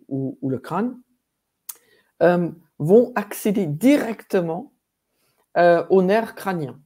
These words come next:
D'accord ? Donc, on va échapper à cette information qui doit transiter déjà d'abord par, euh,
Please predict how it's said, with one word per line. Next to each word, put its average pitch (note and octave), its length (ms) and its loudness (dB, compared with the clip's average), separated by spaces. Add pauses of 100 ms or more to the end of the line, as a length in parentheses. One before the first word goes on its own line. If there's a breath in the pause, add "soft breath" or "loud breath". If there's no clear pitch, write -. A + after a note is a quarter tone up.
(520)
D'accord ? F3+ 280 -8
Donc, F3 240 -4
on G3+ 80 0
va G3+ 260 0
échapper B3 680 -4 (500)
à F3+ 320 0
cette - 360 -6
information G3+ 560 -2
qui A#3+ 160 -8
doit F3+ 180 0
transiter F#3+ 640 -4
déjà G3 580 0 (260)
d'abord F#3+ 520 0
par, G#3 420 0 (440)
euh, D#3+ 360 2